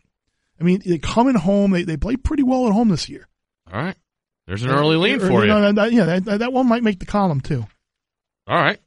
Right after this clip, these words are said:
Speaker 2: Um,
Speaker 1: And we haven't given any, we've had, had gone on a lot of rants and, like,
Speaker 2: Yeah.
Speaker 1: demands and asks, so, but we haven't given any picks. So I figured, bro,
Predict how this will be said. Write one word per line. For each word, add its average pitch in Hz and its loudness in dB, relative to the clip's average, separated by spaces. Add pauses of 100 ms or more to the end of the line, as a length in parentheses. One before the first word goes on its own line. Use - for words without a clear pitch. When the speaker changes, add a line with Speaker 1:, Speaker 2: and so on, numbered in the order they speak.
(340)
Speaker 2:
Um, 127 0
Speaker 1:
And 151 4
we 170 4
haven't 175 0
given 175 2
any, 156 -2
we've 160 0
had, 190 0
had 208 0
gone 226 0
on 180 2
a 156 0
lot 170 0
of 143 -2
rants 165 -2
and, 143 -2
like, 131 -2
Speaker 2:
Yeah. 101 -2 (240)
Speaker 1:
demands 151 2
and 139 -6
asks, - -4 (680)
so, - -16
but 139 -2
we 139 -2
haven't 151 0
given 143 0
any 139 0
picks. - -2
So 151 -2
I - -2
figured, 156 -4
bro, 170 -2